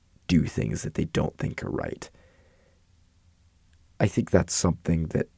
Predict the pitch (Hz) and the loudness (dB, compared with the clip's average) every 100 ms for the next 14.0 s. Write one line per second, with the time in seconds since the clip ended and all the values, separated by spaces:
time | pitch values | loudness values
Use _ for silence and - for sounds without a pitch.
0 | _ - - 165 - 175 156 - 78 95 | _ 0 0 0 0 0 0 0 -4 -6
1 | - - - _ - 101 95 107 113 - | -2 -2 -2 _ 0 2 4 2 0 -6
2 | - - - _ - - 104 - 90 - | -20 -20 -20 _ -8 4 4 6 4 4
3 | - - 78 65 - - - - - - | 0 0 2 2 2 2 0 0 0 -2
4 | 107 - - - - _ - - 160 - | -4 -10 -20 -20 -20 _ -10 -2 -2 -2
5 | - - - _ - 80 - - - 85 | -8 -12 -18 _ -4 0 2 2 0 0
6 | 90 - - 90 76 - - - 82 - | -2 -8 0 2 2 0 -2 0 2 2
7 | - - 76 - - 55 - - - - | 0 0 0 0 2 0 0 -4 -10 -20
8 | - - - - - - 127 123 101 87 | -20 -20 -20 -20 6 12 12 12 6 4
9 | - - - 98 82 - 78 - 82 - | 2 -6 0 2 2 2 0 0 0 0
10 | 87 76 - 78 - - 85 80 80 82 | 0 2 2 0 0 -4 0 0 0 0
11 | 85 80 76 - - - - - _ _ | 2 2 0 -4 -12 -20 -20 -20 _ _
12 | _ - 180 - 120 113 87 - - 80 | _ -2 0 4 4 4 4 4 4 2
13 | 90 - - - - - - 160 - | -2 -4 -4 -4 -4 -4 -4 -2 -4